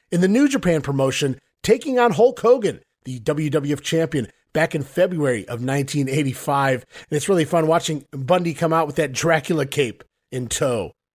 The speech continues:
And you guys can check out all of those videos and so much more over there at youtube dot com slash wrestling grenade. Subscribe today.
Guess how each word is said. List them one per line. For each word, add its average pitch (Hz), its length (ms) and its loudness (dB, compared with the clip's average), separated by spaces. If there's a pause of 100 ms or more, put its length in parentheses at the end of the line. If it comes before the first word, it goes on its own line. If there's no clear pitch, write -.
(520)
And 139 80 -8
you 143 60 -4
guys 160 180 0
can 151 100 -8
check 156 160 -2
out 160 220 -2
all 254 180 4
of 214 80 -2
those 240 180 4
videos 240 360 2 (200)
and 160 100 -8
so 208 260 2
much 220 200 2
more 156 320 2 (220)
over 156 160 0
there 151 260 2
at 135 140 -4
youtube 147 380 -2
dot 120 240 -2
com 131 420 -2 (240)
slash - 360 -4
wrestling 131 440 -2
grenade. 123 520 -2 (140)
Subscribe 220 560 0
today. 233 480 0